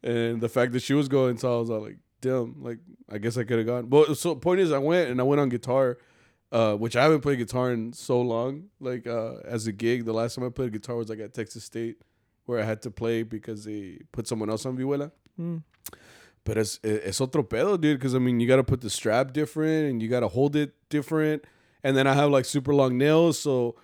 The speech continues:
Speaker 1: when I would do redobles and stuff, like, they would get in the way. 'Cause it's a com-, I mean, if you're using a guitar pick for proper guitar playing, for mariachi, you would probably use a guitar pick. So when I play, you know, le pega, it hits my nails.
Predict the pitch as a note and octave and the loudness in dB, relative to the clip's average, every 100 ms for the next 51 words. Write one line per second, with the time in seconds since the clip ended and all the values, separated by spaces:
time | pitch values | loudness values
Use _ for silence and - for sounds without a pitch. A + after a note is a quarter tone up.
0 | _ _ - A#2+ A#2+ C3 C#3+ C#3 B2 C3+ | _ _ -2 4 6 6 4 4 4 6
1 | D3+ D3 D3 - D3+ C#3 A#2+ B2 B2+ B2+ | 6 4 0 0 0 2 2 4 4 4
2 | B2+ A#2+ A2+ A#2 C#3 C#3+ - _ _ D3 | 2 2 2 2 2 0 -6 _ _ 0
3 | D3 C#3 E3+ E3 D#3+ B2+ C3 B2+ A#2 C#3 | 0 0 -2 -6 -4 -2 0 2 0 -2
4 | D#3 E3 D#3 B2 A2+ B2+ B2+ A#2 G#2+ A2 | -2 0 2 2 0 2 2 -2 -8 -12
5 | G#2 _ - A2+ A#2 A2+ G#2+ A#2 A2 A#2 | -14 _ -2 -2 0 -4 -2 -4 -4 -4
6 | A#2 B2 B2+ A#2+ A2 G2+ G#2 A2+ G#2+ G2 | -6 -8 -14 -8 -2 0 0 -2 -4 -4
7 | - G#2+ G#2+ G#2 G2+ G#2 G#2+ G#2+ G#2+ _ | -2 -2 0 -4 -8 -10 -10 -10 -16 _
8 | _ _ _ - A2 G#2 G#2 C3 - C3 | _ _ _ 0 2 2 4 4 4 4
9 | A#2+ A2 G#2+ G#2 G2 - _ G#2+ G2+ F#2+ | 2 0 -4 -6 -10 -18 _ -4 -4 2
10 | A#2+ C3+ A2 A#2 A#2 G#2+ A2+ G#2 G#2+ G#2 | 4 4 0 -4 -2 0 0 -2 -4 -2
11 | A#2 G#2+ | -4 -6